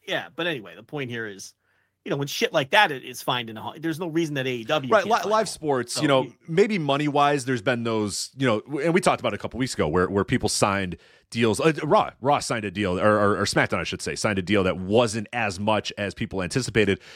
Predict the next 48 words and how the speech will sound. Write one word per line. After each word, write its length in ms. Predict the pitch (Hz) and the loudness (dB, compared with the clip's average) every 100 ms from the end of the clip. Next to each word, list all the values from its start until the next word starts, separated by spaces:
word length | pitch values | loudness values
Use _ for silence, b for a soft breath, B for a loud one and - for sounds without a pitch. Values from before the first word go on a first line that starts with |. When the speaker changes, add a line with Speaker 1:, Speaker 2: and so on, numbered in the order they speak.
| B | B
Speaker 2:
It's 160 | - - | -4 2
still 220 | 339 220 | 4 4
a 40 | 120 | 4
shit 460 | - - - - | 0 -2 -2 -2
ton 180 | - 135 | 0 0
of 40 | |
money 220 | 117 104 90 | 0 -2 -2
getting 200 | 95 92 | -4 -2
moved 220 | 90 85 | -2 2
around. 280 | 98 80 78 | 2 2 -2
It's 140 | 85 | -2
maybe 180 | 135 131 | 0 4
not 180 | 120 110 | 2 2
as 140 | 92 | -2
much 220 | 110 117 | -2 -2
as 80 | 110 | -4
it 60 | 101 | -2
was 180 | 101 | -2
a 40 | 90 | 0
couple 260 | 120 107 | 0 0
of 100 | 90 | -2
years 220 | 110 240 143 | 0 0 2
ago, 320 | 113 104 - B B B | 4 4 2 B B B
but 120 | 160 | 2
it 100 | 190 | 2
still 680 | - - - 220 160 95 76 | 0 -6 -2 2 2 0 -4
is 200 | 139 131 | -2 -2
big-time 520 | 95 160 151 143 113 | 0 0 0 0 -2
money, 280 | 117 120 120 | 0 0 0
and 180 | 127 123 | -2 -2
live 480 | 120 120 131 135 123 _ _ _ | 2 4 4 0 -6 _ _ _
sports 600 | - - - 117 110 - | -16 -10 2 4 4 0
is 140 | 113 90 | -4 -2
the 120 | 101 | -2
last 540 | 90 104 110 107 - | 0 0 2 0 -4
bastion 400 | 87 101 90 - | 0 0 0 -4
for 140 | 80 104 | -10 -6
cable 260 | 98 80 | -4 -4
T 180 | 78 85 | -6 -8
V. 140 | 64 - | -8 -4
There 120 | 90 | -2
is 120 | 82 | -2
nothing 520 | 87 101 127 - 147 - | -2 0 0 0 -4 0
else 240 | 107 107 | 2 2
on 140 | - 85 | -2 -6
cable 240 | 110 107 | -2 -2
T 140 | - 101 | -2 -2
V 200 | 92 | -2